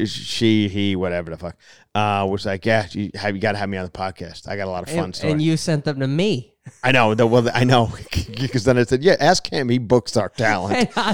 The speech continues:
Speaker 2: tried
Speaker 1: And then
Speaker 2: to
Speaker 1: he
Speaker 2: send,
Speaker 1: went over to you.
Speaker 2: I tried to send him back to you.
Speaker 1: I, well, he, I, he gave me the card. We both got
Speaker 2: Yeah.
Speaker 1: one.
Speaker 2: Oh,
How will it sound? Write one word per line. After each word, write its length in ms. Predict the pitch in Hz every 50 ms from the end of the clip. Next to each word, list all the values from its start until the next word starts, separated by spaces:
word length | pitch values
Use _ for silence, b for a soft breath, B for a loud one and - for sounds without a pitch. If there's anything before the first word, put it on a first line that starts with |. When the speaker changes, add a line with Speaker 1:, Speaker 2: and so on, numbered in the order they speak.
| - -
Speaker 2:
tried 280 | 220 - - 269 262 226
Speaker 1:
And 80 | 220 208
then 100 | 208 202
Speaker 2:
to 40 | 220
Speaker 1:
he 40 | 214
Speaker 2:
send, 80 | 226 214
Speaker 1:
went 40 | 101 -
over 100 | 98 92 98
to 40 | 98
you. 380 | 98 95 95 98 95 92 90 98 -
Speaker 2:
I 140 | 98 92 208
tried 300 | 208 - 240 226 214 175
to 100 | 180 156
send 260 | - - 180 180 165
him 60 | 156
back 240 | 135 151 147 143 -
to 80 | - 139
you. 260 | 139 156 208 285 339
Speaker 1:
I, 120 | 339 - 180
well, 240 | 170 - 120 117 113
he, 140 | 117 123
I, 180 | - 127 131 143
he 240 | 131 120 - 147 147
gave 200 | 120 123 120 113
me 80 | 107 104
the 80 | 92
card. 200 | 95 - - -
We 160 | 117 127 127 113
both 300 | 95 120 110 101 - -
got 140 | - 85
Speaker 2:
Yeah. 260 | 110 127 127 110 80 71
Speaker 1:
one. 100 | - -
Speaker 2:
Oh, 320 | - 165 160 139 135 131